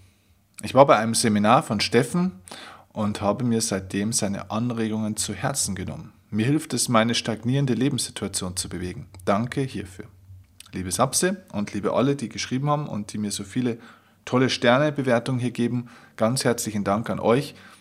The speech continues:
Ihr seid für mich auch eine starke Motivation, dass ich hier weitermache und immer weiter versuche, mein Bestes zu geben und dass das Beste auch noch immer besser wird. Alright, also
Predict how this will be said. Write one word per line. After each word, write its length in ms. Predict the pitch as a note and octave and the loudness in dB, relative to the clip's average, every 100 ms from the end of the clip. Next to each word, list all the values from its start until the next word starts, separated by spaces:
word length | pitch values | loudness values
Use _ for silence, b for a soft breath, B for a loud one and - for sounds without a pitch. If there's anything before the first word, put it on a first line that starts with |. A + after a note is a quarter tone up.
| B | B
Ihr 120 | B2 | -2
seid 240 | C#3 C3 C3 | 0 0 -2
für 120 | C3+ | -4
mich 240 | C3+ - | -4 -2
auch 320 | A#2 B2+ A#2+ - | 2 2 0 -6
eine 120 | G2+ | -6
starke 380 | - G2+ G#2+ A2+ | -2 -4 -2 -2
Motivation, 840 | G#2+ A2+ G#2+ G#2 - G#2+ G#2 A2+ - B B B B - | -2 -2 -2 -2 0 0 0 -2 -8 B B B B -2
dass 180 | G#2+ A2 | -2 -2
ich 240 | A2+ - | -6 -10
hier 440 | - - G2+ G#2 - - | -14 -6 -6 -6 -10 -4
weitermache 640 | G2 A2 B2+ A#2+ A2+ - | 0 0 0 2 2 0
und 140 | G2+ | -8
immer 360 | - G#2+ A#2 A2 | -6 -2 -2 -2
weiter 480 | E2+ F#2 F#2+ G#2+ G2+ b b b | -4 -4 -4 -8 -8 b b b
versuche, 680 | - G#2+ - A#2+ G#2+ B2+ G#2+ | -8 -6 -2 -2 -2 -4 -4
mein 240 | G#2+ G2 | -4 -4
Bestes 460 | F#2+ A2 - B2 - | 0 0 0 -4 -4
zu 100 | B2 | -4
geben 460 | A2 A2+ A2+ A2+ A2+ | -2 -2 -2 -8 -8
und 160 | G#2 | -10
dass 120 | G2+ - | -10 -10
das 180 | G#2 | -8
Beste 400 | - G2 - G#2 | -4 -4 -2 -4
auch 100 | F#2 | -6
noch 160 | G#2 G2+ | -6 -10
immer 320 | - G2+ F#2 - _ - | -8 -6 -8 -12 _ -10
besser 360 | F2 - G#2+ | -6 -4 -2
wird. 260 | G2+ F#2 - _ B B B B B B B B B B B B | -2 -4 -12 _ B B B B B B B B B B B B
Alright, 420 | - B2 E3 - - | 6 10 10 6 2
also 280 | C#3 - | 4 4